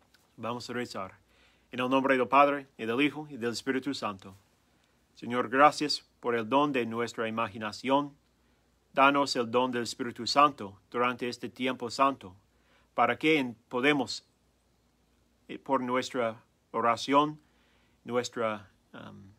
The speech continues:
nuestras obras espirituales, para entrar en el espíritu de este tiempo,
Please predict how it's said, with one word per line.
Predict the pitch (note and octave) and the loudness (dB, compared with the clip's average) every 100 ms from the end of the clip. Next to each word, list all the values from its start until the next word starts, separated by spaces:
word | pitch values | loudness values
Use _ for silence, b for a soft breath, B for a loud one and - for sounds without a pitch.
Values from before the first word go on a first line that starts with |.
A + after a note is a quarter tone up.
| _ _ _ _ _ - _ _ _ _ _ - | _ _ _ _ _ -20 _ _ _ _ _ -8
nuestras | B2 - B2+ A2+ | -6 -4 -4 0
obras | C#3 C3+ - | 0 0 -2
espirituales, | B2 - A#2 A#2 D3 D3+ C#3 - - _ _ _ _ - | -6 -10 -8 4 4 4 -2 -14 -18 _ _ _ _ -2
para | B2 A#2 A2+ | 2 2 0
entrar | A#2 C3+ B2 D3 D#3+ D3+ - | -2 -8 0 4 4 2 -8
en | A#2+ | -8
el | A#2 | -6
espíritu | G#2+ D3+ D3+ D3 D3 | -6 -4 -4 -2 -2
de | A#2+ | -2
este | B2 - A#2+ A2 | -4 -8 -10 -10
tiempo, | - C#3+ D3+ D#3+ | -4 -2 -2 -6